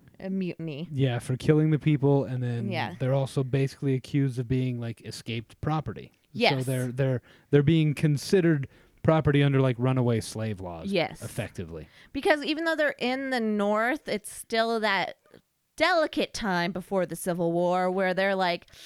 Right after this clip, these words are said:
Speaker 2: Yeah.
Speaker 1: "Ah."
Speaker 2: It's, it's that whole
Speaker 1: Like
Speaker 2: thing where states agree to honor other states' laws.
Speaker 1: Yeah.
Speaker 2: So you have runaway slave laws where people in the North would unfortunately try to take slaves back to the South if
Speaker 1: Yeah.
Speaker 2: they escaped without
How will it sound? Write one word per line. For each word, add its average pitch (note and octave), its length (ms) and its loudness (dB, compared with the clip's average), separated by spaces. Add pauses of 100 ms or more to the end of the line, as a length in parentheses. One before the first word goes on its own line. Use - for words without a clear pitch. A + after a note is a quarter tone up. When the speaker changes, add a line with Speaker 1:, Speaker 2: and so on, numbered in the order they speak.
(960)
Speaker 2:
Yeah. F#2 220 -12 (100)
Speaker 1:
"Ah." A3+ 1300 -2
Speaker 2:
It's, E3+ 120 -2 (120)
it's C3+ 120 -4
that D3 180 4
whole D3 100 8
Speaker 1:
Like - 120 6
Speaker 2:
thing D3+ 200 4
where C#3 180 6
states C#3+ 400 2
agree C3+ 300 4
to C3 80 4
honor B2 320 2
other A#2+ 260 0
states' B2+ 420 -2
laws. B2+ 460 2
Speaker 1:
Yeah. F#3+ 380 2
Speaker 2:
So C#3 160 2
you B2+ 160 4
have C3 180 2
runaway C3+ 440 4
slave C3 380 0
laws G#2+ 400 -4
where G#2 200 -6
people A2 300 -6
in G#2+ 80 -6
the G#2+ 80 -4
North G#2+ 280 -4
would G#2+ 280 -2
unfortunately F3 720 2
try B2 260 0
to A#2+ 80 0
take A2+ 280 -6 (120)
slaves F#2 520 -10 (200)
back E2+ 380 -10
to - 120 -8
the F2+ 120 -8
South B2+ 460 -4
if G2 120 -8
Speaker 1:
Yeah. A#2 220 -4
Speaker 2:
they - 60 -6
escaped - 500 -10 (360)
without G#2+ 560 -4